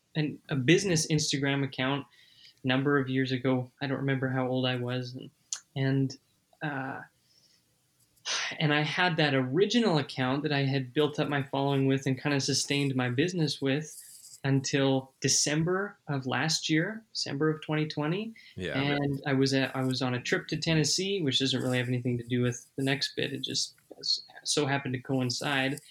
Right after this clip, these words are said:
Speaker 1: My account got hacked,
Speaker 2: Mm.
Speaker 1: and, and they, they were a good hacker. They changed all of the recovery methods, everything, and it was, it was gone. Poof, it was gone. So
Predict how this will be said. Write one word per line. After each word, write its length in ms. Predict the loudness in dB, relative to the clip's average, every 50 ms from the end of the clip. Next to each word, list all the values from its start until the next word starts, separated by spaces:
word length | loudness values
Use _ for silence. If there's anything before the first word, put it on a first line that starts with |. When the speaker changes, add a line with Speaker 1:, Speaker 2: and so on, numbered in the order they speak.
| -20 -20 -18 _
Speaker 1:
My 140 | 0 4 4 4
account 380 | 4 4 2 2 2 2 2
got 200 | 2 2 2 2
hacked, 560 | 0 -2 0 0 0 -2 -2 -6 -12 -14 -16 -16 -16 -20 -20 _ _ _ _
Speaker 2:
Mm. 280 | -18 -16 -16 -18 -20 -16 -4 -2
Speaker 1:
and, 600 | 0 2 4 4 2 2 2 0 0 0 -2 -6 -10 _ _ 0
and 240 | 2 2 4 4
they, 360 | 4 4 4 4 2 0 -2 2 4
they 80 | 4
were 240 | 4 4 4 2 2
a 80 | 0 -2 -4 -8 -2
good 320 | 0 2 4 4 4 4
hacker. 640 | 2 0 0 0 0 -2 -4 -8 -12 -12 -12 -14 -16 _ _ -2
They 240 | 0 2 2 2 2
changed 680 | 0 0 0 2 2 2 4 4 4 4 4 2 2 2
all 260 | 2 4 4 4 2
of 80 | 2 2
the 80 | 2
recovery 480 | 2 0 0 0 -2 0 0 0 2 2
methods, 440 | 2 2 2 2 0 -4 -6 -2 0
everything, 560 | 0 2 2 2 0 -2 -6 -10 -10 -10 -10 -8
and 140 | -4 -2 0
it 100 | 0 0
was, 240 | 0 -2 -2 -4 -8 _ _ _ -2
it 60 | 0
was 160 | 2 2 0
gone. 340 | -2 -2 -4 -2 -2 -4 -6 -8 _
Poof, 260 | -4 -2 -2 -4 -8 -14 _ _ _ _
it 60 | -10
was 120 | -8 -8 -8
gone. 240 | -10 -14 -16 -16 -18 _ _ _ _ -18 -16 -14 -14 -14 -14 -8
So 420 | -4 0 4 4 4 4 2 -4